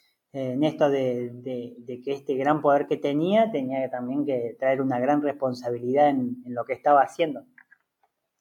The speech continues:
Y si bien,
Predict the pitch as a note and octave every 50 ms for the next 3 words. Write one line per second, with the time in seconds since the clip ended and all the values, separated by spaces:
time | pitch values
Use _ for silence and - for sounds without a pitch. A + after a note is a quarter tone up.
0 | _ _ _ _ _ _ _ _ _ _ - D#3 D#3+ D#3 D#3 D3+ D3+ D3 D3 C#3+
1 | C3+ B2+ C3+ - D#3 D3+ E3+ F#3+ G3 F#3+ F#3 F3+ E3+ E3 D#3+ D3+ D3 C#3 C3+ B2+
2 | B2 B2 -